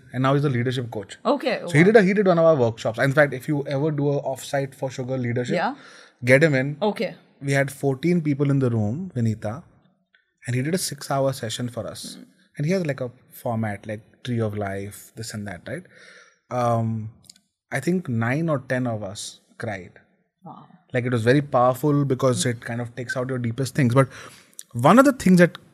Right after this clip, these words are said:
Speaker 1: thematically came out of that was that language creates reality.
Speaker 2: Hmm.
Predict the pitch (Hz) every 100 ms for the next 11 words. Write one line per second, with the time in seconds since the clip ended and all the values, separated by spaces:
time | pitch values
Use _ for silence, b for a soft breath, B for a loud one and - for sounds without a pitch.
0 | _ - - 143 151 175 190 196 139 131
1 | 127 127 120 120 120 131 139 156 143 135
2 | 117 110 120 131 139 - - 120 120 113
3 | 110 98 98 98 110 180 170 - 76